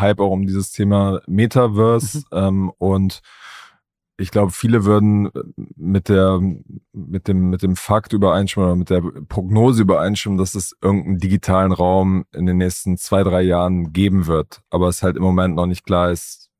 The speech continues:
Speaker 1: wer das sein wird. So Decentraland, ähm, wird es wahrscheinlich nicht sein.
Speaker 2: <laughs>
Speaker 1: Da ist im Moment das Interesse ja ziemlich runtergegangen. Es sieht im Moment, es sieht noch relativ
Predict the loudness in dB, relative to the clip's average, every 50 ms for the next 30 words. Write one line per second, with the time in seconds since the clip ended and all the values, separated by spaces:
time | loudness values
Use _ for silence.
0 | _ 0 0 2 2 2 0 -2 -2 -2 -2 -2 -2 -4 -4 -6 -6 -6 -6 -6
1 | -6 -8 -12 -12 -8 -8 -6 -2 0 0 2 2 2 2 2 2 0 0 0 -2
2 | -4 -6 -10 -16 _ -8 -6 -4 -4 -4 -6 -8 -8 -6 -6 -6 -6 -8 -12 -8
3 | -6 -6 -4 -2 0 0 2 2 2 0 0 0 0 0 0 0 0 0 2 0
4 | 0 0 -2 -2 -2 -4 -6 -4 -2 -2 0 -2 -2 -4 -6 -8 -10 -10 -6 -4
5 | -4 -2 0 0 -2 -2 -2 -2 -6 -4 -2 -2 -2 0 0 0 0 0 0 -2
6 | -2 -2 -4 -8 -10 -8 -4 -2 -2 0 0 -2 -2 -4 -6 -6 -4 -2 -2 -2
7 | 0 0 0 0 0 0 0 -2 -2 -2 -4